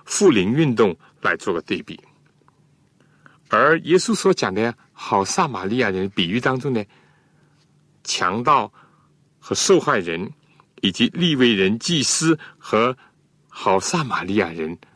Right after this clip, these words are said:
都可以作为一个对比。这类内容可以说多不胜数。那么另外一种方法呢，就是说那些由内在的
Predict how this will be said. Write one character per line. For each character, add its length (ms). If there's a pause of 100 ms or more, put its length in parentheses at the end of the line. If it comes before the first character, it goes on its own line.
(300)
都 140
可 140
以 80
作 160
为 260 (600)
一 80
个 100
对 200
比。 200 (720)
这 140
类 140
内 220
容 180
可 140
以 80
说 320 (560)
多 180
不 120
胜 240
数。 200 (2000)
那 80
么 100
另 220
外 120
一 40
种 160
方 200
法 140
呢， 160 (960)
就 160
是 160
说 400 (800)
那 140
些 160
由 220
内 340
在 240
的 180